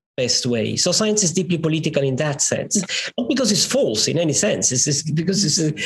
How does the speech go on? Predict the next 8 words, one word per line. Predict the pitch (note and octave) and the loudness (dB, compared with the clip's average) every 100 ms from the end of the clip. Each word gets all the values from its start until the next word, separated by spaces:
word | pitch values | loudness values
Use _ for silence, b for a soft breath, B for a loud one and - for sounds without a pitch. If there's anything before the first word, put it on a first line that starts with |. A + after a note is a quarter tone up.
| B B | B B
it's | E3+ | 0
extraordinarily | F3 G#3+ F#3+ G#3+ G3+ E3+ D3+ | 2 2 2 2 2 2 2
e-, | C#3+ D#3 D#3 | 2 0 0
effective | D3+ G3+ G3+ - B2+ C3 | 0 0 -2 -2 0 0
and, | B2+ B2 | 0 -2
and, | C3+ C3 - - | -2 -2 -2 -2
and, | C3 A#2 - | -2 -2 -2
and, | B2+ - C3+ | -2 -2 -2